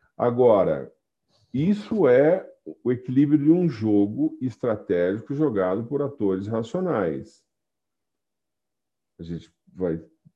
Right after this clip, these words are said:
descobrir se o Bolsonaro vai pra esse equilíbrio, porque ele pode dizer, "Não, não, não, não. Continuamos tratando a China desse jeito em busca do nosso eleitorado doméstico, não é porque os Estados Unidos disse aquilo,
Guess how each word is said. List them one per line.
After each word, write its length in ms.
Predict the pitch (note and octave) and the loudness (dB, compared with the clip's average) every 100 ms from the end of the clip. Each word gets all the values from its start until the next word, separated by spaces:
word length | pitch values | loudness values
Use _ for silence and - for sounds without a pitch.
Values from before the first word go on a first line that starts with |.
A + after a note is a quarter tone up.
| _ | _
descobrir 640 | - _ B2+ G#2+ F#2+ G2+ | -20 _ -6 -2 0 0
se 600 | G#2+ - - E2+ F#2+ - - | -2 -8 -8 -6 -6 -8 -10
o 480 | - A2+ F#2+ F#2+ - | -8 -6 -4 -6 -10
Bolsonaro 680 | E2 F#2 F2+ - F#2 D#2+ F2+ | -10 -8 -6 -6 -4 -4 -4
vai 420 | A2 G2 F#2+ E2 - - _ _ _ _ | -6 -6 -2 -2 -2 -8 _ _ _ _
pra 200 | G#2 F#2 | 0 0
esse 200 | F2+ - | 0 -4
equilíbrio, 600 | D#3 D#3+ C#3+ C3 F#2 D#2+ | -2 0 2 0 -2 -10
porque 160 | - | -10
ele 100 | D#2+ | -10
pode 460 | D#2+ - E2+ E2+ G2+ | -8 -6 -4 -4 -8
dizer, 260 | C3 A#2 E2+ | -6 -4 -4
"Não, 380 | E2 F#2 B2 | -2 -2 0
não, 140 | D#3 C#3+ | -2 -2
não, 140 | C3 | -2
não. 240 | G2+ E2+ - _ _ _ _ _ _ _ _ _ | -4 -6 -12 _ _ _ _ _ _ _ _ _
Continuamos 1120 | A2+ A2+ A2+ B2 A#2 A2 G#2+ A2+ B2+ C#3 C#3+ | -2 -2 -2 -2 0 2 4 2 0 -2 -4
tratando 640 | C#3 C#3 A#2+ - G#2+ A2+ A#2 | -6 -6 -6 -4 -2 -2 -4
a 60 | |
China 420 | A2+ - A2 G#2+ A2+ | -8 -8 -6 -4 -4
desse 360 | A#2+ A#2+ A#2 | -6 -8 -10
jeito 440 | F#2+ F#2+ F#2+ G2+ C#3 | -6 -2 -2 0 0
em 120 | C3 | 2
busca 560 | G#2 A2 C3 C3+ - | 2 2 2 2 -2
do 120 | B2 A#2+ | -4 -4
nosso 440 | A2+ A#2 A#2+ B2+ | -2 -2 -4 -6
eleitorado 680 | A#2 G#2+ G#2+ F#2+ F2+ F2+ G2+ | -6 -4 -4 -4 -4 -6 -8
doméstico, 680 | - A#2 F#2+ G#2 A2 A2 G#2 | -6 -2 -2 0 -2 -6 -4
não 120 | G2+ | -2
é 60 | G#2+ | -2
porque 180 | G#2+ | -4
os 80 | G#2 | -8
Estados 280 | F#2+ F#2+ F2+ | -6 -6 -6
Unidos 380 | F2+ F2+ F#2 F2 | -6 -6 -8 -10
disse 160 | - | -8
aquilo, 760 | A#2+ - A#2+ C#3 D3+ C#3+ C3 B2 | -8 -8 -2 4 4 4 0 -4